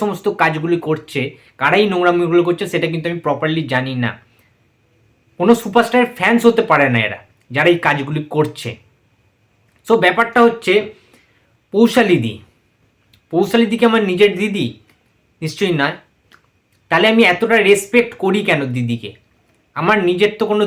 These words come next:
দিদি নেই, বিশ্বাস করো পৌশালিদিকে না আমি নিজের দিদির মতো ভালোবাসি, আমার নিজের দিদির মতো ভালোবাসি পৌশালিদিকে। আজ পর্যন্ত আমাদের দেখা হয়নি, আজ পর্যন্ত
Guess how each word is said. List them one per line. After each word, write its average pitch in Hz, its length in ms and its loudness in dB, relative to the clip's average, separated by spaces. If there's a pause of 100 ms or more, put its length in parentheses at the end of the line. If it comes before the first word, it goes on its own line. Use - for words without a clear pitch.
দিদি 190 180 -4 (100)
নেই, 117 120 -4 (560)
বিশ্বাস 175 340 -4 (100)
করো 214 140 2 (440)
পৌশালিদিকে 202 520 -2
না 196 100 0
আমি 170 180 -2
নিজের 175 240 -2
দিদির 165 300 0
মতো 160 220 -4
ভালোবাসি, 117 360 -4 (260)
আমার 214 160 2 (120)
নিজের 196 300 0
দিদির 196 280 -4
মতো 185 200 -4
ভালোবাসি 135 380 -2
পৌশালিদিকে। 113 540 -10 (1600)
আজ - 160 -2
পর্যন্ত 240 320 2
আমাদের 226 180 0 (100)
দেখা 160 240 2
হয়নি, 117 260 -2 (800)
আজ 202 100 -4 (120)
পর্যন্ত 233 340 2